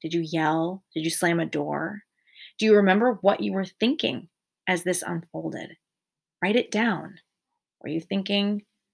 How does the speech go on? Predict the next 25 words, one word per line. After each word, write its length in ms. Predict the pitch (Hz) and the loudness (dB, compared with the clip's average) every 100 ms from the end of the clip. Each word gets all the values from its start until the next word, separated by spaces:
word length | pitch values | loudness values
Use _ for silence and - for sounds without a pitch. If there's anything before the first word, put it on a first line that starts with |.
| _ _ _ _ | _ _ _ _
"I'm 140 | 160 165 | -8 -6
a 100 | 160 | -4
failure, 800 | - 180 202 202 202 196 202 202 | 2 4 4 4 2 2 -2 -2
no 180 | 170 | 2
one 180 | 160 165 | 2 2
likes 320 | 170 202 - | 2 2 0
me, 640 | 202 202 196 196 190 190 - _ _ _ - | -2 0 0 0 -2 -6 -10 _ _ _ -4
the 80 | 151 | 2
world 220 | 170 185 | 4 4
is 100 | 180 | 4
out 160 | 185 | 2
to 80 | 196 | 0
get 260 | 175 175 202 | 0 2 2
me"? 440 | 202 202 226 226 _ _ _ _ _ _ _ _ _ _ _ _ | 0 2 0 -2 _ _ _ _ _ _ _ _ _ _ _ _
Whatever 320 | 175 180 202 247 | -2 0 2 2
it 80 | |
is, 360 | 294 185 - - | 2 2 -2 -8
it's 160 | - - | -12 -2
yours 540 | 196 233 220 220 - - 196 | 0 2 0 -4 -8 -8 -2
and 80 | |
yours 240 | 196 196 208 | 0 2 2
alone 420 | 240 175 170 202 208 - - | 2 2 2 0 -2 -8 -10
to 100 | 185 | -6
look 240 | 170 170 | -4 -2
at 320 | 170 165 202 | 0 2 2